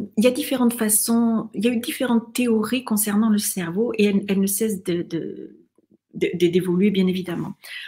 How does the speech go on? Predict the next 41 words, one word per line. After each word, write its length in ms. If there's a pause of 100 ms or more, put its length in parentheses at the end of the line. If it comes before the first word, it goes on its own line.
(160)
En 80
dix-huit 300
cent 180
soixante, 540
on 100
a 80
Paul 240
Broca 540 (480)
qui 100
a 60
établi 840
la 140
théorie 480
de 80
l'asymétrie 640
cérébrale, 600 (260)
c'est-à-dire 460
que 120
nous 180
avons 480
un 140
hémisphère 540
droit 360 (160)
et 80
un 100
hémisphère 480
gauche, 440 (500)
et 360 (120)
Paul 140
Broca 380
disait 320
que 80
chaque 340
hémi-, 380
hémisphère 680
correspondait 840
à 80
des 260
activités 640
cérébrales, 760
euh, 200